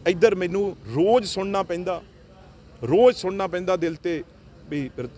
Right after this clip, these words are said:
ਆਹ ਗੱਲ ਕੋਈ ਲੀਡਰ ਮੈਨੂੰ ਕਹਿੰਦਾ, ਕੋਈ ਮੈਨੂੰ,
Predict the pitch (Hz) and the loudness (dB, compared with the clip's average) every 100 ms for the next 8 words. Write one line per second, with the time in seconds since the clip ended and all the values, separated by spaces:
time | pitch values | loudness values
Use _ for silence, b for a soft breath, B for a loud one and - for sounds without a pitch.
0 | - - 156 175 147 143 151 139 131 139 | -20 -4 0 2 0 -2 -6 -8 -6 -2
1 | 151 147 139 131 139 139 117 - - 165 | -2 -2 -8 -8 -8 -8 -10 -12 -4 -2
2 | 165 160 151 | 0 -2 -2